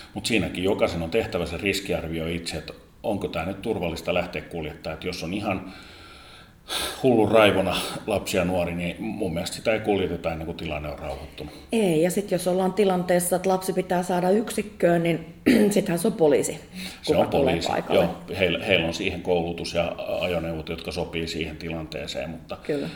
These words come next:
Speaker 1: mutta, ö, jos arvioidaan siellä yksikössä, että, että, että pelätään, että matkaan tulee vakava keskeytys tai jotain vakavaa
Speaker 2: Mhm.
Speaker 1: sattuu, niin se jätetään kyllä tekemättä.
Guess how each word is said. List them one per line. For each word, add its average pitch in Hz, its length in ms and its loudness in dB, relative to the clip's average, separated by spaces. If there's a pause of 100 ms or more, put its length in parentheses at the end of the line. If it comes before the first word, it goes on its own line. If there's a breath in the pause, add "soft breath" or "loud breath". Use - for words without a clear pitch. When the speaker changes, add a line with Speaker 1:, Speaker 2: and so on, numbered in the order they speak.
(100)
Speaker 1:
mutta, - 320 -8
ö, - 300 -8 (220)
jos - 480 -2 (260)
arvioidaan 92 640 2
siellä 90 220 0
yksikössä, 87 640 -4
että, - 220 -6
että, 87 380 -8 (120)
että 92 340 -10 (380)
pelätään, 85 500 -2
että 80 200 -8
matkaan 85 440 -6
tulee 82 280 -6
vakava 82 340 -8
keskeytys 76 600 -8
tai 78 120 -6
jotain 76 300 -8
vakavaa 78 380 -6
Speaker 2:
Mhm. - 60 -2
Speaker 1:
sattuu, 165 320 -4
niin 151 100 -10
se 151 120 -10
jätetään 143 380 -6
kyllä 78 160 -10
tekemättä. - 560 -16